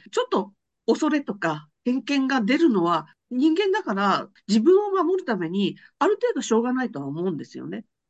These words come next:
でも、川崎市みたいに違う、あの、国の人とか、が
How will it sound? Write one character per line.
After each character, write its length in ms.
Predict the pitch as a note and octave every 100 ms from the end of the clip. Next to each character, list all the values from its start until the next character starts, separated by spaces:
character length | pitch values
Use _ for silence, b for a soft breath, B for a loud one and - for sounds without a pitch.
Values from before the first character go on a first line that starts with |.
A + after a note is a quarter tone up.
| _
で 100 | A4+
も、 260 | F#4 E3 - _ _
川 200 | - C#4
崎 220 | E4+ E4+
市 160 | - C#4
み 160 | G#3+ G3
た 140 | D#3
い 60 | D3
に 360 | G3 A3 E3+ B B -
違 60 |
う、 440 | A3 A3+ A3 A3 -
あ 80 |
の、 520 | G3 G3 F#3+ F3+ F#3 F3+
国 260 | G#3 G3+
の 100 | G#3
人 200 | G3+ A3+
と 120 | G3+
か、 260 | D#3 D3 C3+ b _ _
が 180 | G3+ E3